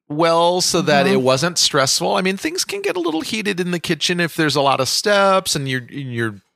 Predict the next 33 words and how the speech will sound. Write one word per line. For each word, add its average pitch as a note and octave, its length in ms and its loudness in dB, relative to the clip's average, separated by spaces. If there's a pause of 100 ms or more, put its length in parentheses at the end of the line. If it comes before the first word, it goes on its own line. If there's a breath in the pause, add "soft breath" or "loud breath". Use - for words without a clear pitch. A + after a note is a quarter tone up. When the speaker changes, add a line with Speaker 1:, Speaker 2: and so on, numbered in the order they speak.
Speaker 1:
trying D#3 200 -2
to C#3 60 0
do C#3 160 2
all C#3 100 4
these C3 200 -2
things C#3 240 -4
at A#2+ 80 -2
once. D#3 320 0 (380 loud breath)
And E3 100 2
I E3+ 100 4
didn't F#3+ 360 -4
feel F3 420 -2
that E3 240 0
kind D#3+ 200 -2
of D3 100 0
stress - 760 -2 (580 soft breath)
with G#3+ 160 -4
this. A#3 520 0
I D3+ 140 0
Speaker 2:
Mm-hmm. D3 80 0
Speaker 1:
think C#3+ 160 0
that C3+ 160 2
was, - 260 0
you D3 80 0
know, G2+ 180 -2 (340)
awesome G#2 480 2
planning A#2+ 420 0
on B2 120 0
our B2 140 -2
part, G3 380 -2
but B3 160 0
just, D3+ 300 2
Speaker 2:
Mm-hmm. D3+ 300 -6